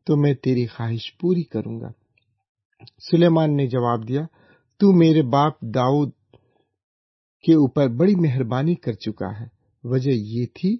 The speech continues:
کہ تیرا خادم وفاداری، انصاف اور خلوص دلی سے تیرے حضور چلتا رہا۔ تیری اس پر مہربانی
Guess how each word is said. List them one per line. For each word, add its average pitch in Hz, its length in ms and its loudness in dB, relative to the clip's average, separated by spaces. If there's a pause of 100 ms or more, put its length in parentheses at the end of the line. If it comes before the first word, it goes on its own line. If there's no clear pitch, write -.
(420)
کہ 147 100 0
تیرا 139 340 0
خادم 139 540 -2
وفاداری، 120 720 -2 (180)
انصاف 127 640 -4
اور 120 220 -6
خلوص 131 500 -2
دلی 151 200 0
سے 135 200 -6
تیرے 117 260 -4
حضور 110 340 -6
چلتا 127 520 -6
رہا۔ 104 140 -12 (1040)
تیری 180 240 6
اس 170 240 4
پر 165 160 0
مہربانی 135 640 0